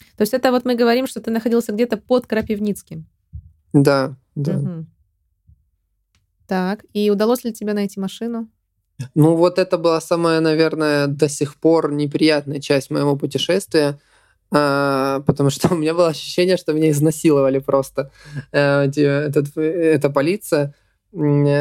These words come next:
Speaker 2: они, э, ну, сперва он стач-, стал спрашивать, откуда я, кто я, э, откуда я иду, почему я здесь, э, хожу вообще, а, с какого я города, где мои родные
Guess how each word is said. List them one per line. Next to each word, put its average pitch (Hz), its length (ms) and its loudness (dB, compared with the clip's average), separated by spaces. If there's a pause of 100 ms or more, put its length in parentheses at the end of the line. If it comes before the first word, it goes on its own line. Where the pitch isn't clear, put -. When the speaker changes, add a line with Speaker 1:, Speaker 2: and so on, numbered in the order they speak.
(100)
Speaker 2:
они, 151 420 2
э, 139 840 0
ну, 151 260 2
сперва 139 400 0
он 180 220 -2
стач-, - 400 -4
стал 147 260 -2
спрашивать, 143 480 -2
откуда 143 400 0
я, 139 120 2
кто 143 320 0
я, 135 480 2
э, 139 280 0 (340)
откуда 143 440 2
я 151 180 4
иду, 143 480 2
почему 147 340 0
я 143 640 2
здесь, 139 520 0
э, 139 240 0
хожу 139 640 2
вообще, 135 440 -2 (440)
а, 139 520 -2
с 143 60 -10
какого 143 240 0
я 147 100 4
города, 139 420 0
где 135 220 -2
мои 143 160 2
родные 139 760 0